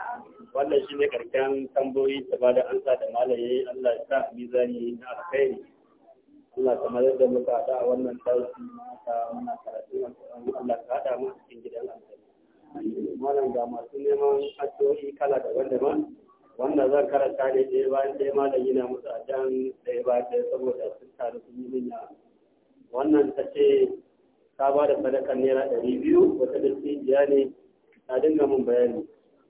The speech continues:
Sai Allah ya ƙara malam lafiya. Malam, dan Allah, ina baran addu'a.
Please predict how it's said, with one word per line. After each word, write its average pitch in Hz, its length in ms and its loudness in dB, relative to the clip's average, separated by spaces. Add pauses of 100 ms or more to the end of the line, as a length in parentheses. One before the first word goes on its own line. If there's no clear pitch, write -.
(220)
Sai 202 40 -2
Allah 135 320 0
ya 127 160 0
ƙara 135 320 2
malam 131 400 2
lafiya. 127 320 0
Malam, 131 400 2
dan 131 160 0
Allah, 139 400 0
ina 135 440 -4
baran 131 360 -2
addu'a. - 720 -6